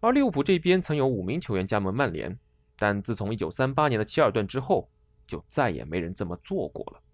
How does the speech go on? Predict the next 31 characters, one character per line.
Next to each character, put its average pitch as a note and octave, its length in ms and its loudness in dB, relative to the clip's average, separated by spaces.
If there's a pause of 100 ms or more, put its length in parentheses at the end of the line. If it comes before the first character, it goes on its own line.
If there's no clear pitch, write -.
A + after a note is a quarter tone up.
(1080)
值 F#3 100 0
得 A#3+ 80 2
注 B3+ 240 0
意 F#2+ 80 -2
的 - 100 -8
是， - 240 -12 (680)
福 D3+ 140 -2
格 E3+ 100 4
森 F3 120 4
曾 B2+ 160 0
经 C#3+ 140 0
要 F3 200 2
求 - 340 -8 (460)
加 C3 160 2
里 G#2+ 100 2
内 D#3+ 200 2
维 G2 120 2
尔 G#1 80 0
利 F#2 140 -6
用 G2 160 -4
参 G2+ 180 -4
加 G2+ 200 2
英 D#3 120 -2
格 D3+ 80 -2
兰 C3 120 0
国 A2+ 100 -4
家 C3+ 140 0
队 F#3 100 2
的 D#3 80 2
机 D#3 220 -6
会 - 280 -2